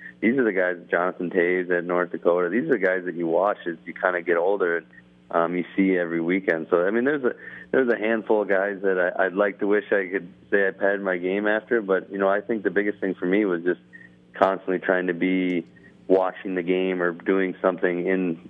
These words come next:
you know, back home here in Minnesota, playing or whatever it may be, and just trying to, um, take a combination of everybody.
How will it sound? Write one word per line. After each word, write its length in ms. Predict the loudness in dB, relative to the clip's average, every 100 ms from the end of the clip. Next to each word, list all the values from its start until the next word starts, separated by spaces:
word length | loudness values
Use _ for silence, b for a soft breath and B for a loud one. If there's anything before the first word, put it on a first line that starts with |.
| 0
you 80 |
know, 120 | 2 2
back 300 | 2 2 0
home 220 | -4 -2
here 140 | 0
in 100 | 0
Minnesota, 480 | -2 -4 0 0 0
playing 560 | -2 -2 0 0 0 0
or 100 | 0
whatever 340 | 0 0 0 -2
it 80 |
may 180 | -2 -2
be, 300 | 0 0 0
and 120 | 0
just 180 | -2 -4
trying 240 | -2 -2 0
to, 160 | -2 -2 -18 B B -4
um, 460 | -2 0 -2 -6 -8 0
take 140 | 0
a 80 | 2
combination 640 | 0 0 0 0 0 0
of 100 | 0
everybody. 540 | 0 0 0 0 -2